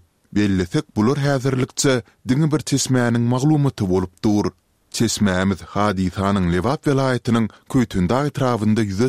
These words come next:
çykandygyny aýdýar. Ol şahsiýeti aýdyňlaşdyrylmaýan ofiseriň göz görtüli sürüjä töhmet atysy aýan bolandan soňra, onuň P Y G G-niň düzüminden çykyp, içeri işleri ministrligiň garamagyndaky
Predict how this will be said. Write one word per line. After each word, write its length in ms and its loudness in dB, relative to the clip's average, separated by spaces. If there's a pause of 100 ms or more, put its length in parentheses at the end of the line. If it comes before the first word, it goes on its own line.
çykandygyny 600 0 (100)
aýdýar. 540 0 (300)
Ol 200 2
şahsiýeti 560 -2
aýdyňlaşdyrylmaýan 1040 0
ofiseriň 580 0 (280)
göz 240 2
görtüli 340 -2
sürüjä 400 0
töhmet 400 -4
atysy 360 -2
aýan 440 0
bolandan 440 0
soňra, 500 0 (220)
onuň 300 2
P 180 -4
Y 120 2
G 160 -2
G-niň 400 0
düzüminden 460 2
çykyp, 340 -6 (360)
içeri 300 0
işleri 320 0
ministrligiň 680 0
garamagyndaky 1040 0